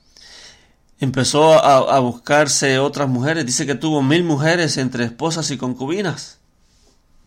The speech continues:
Ya, ya Salomón, ya viejo, hermano.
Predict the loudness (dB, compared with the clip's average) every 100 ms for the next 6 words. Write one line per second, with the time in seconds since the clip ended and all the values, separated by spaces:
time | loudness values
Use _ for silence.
0 | _ _ _ _ _ _ _ -4 0 0
1 | 0 -2 0 0 0 0 0 0 2 0
2 | 2 2 2 0 -4 -2 -2 -2 -4 -8
3 | -12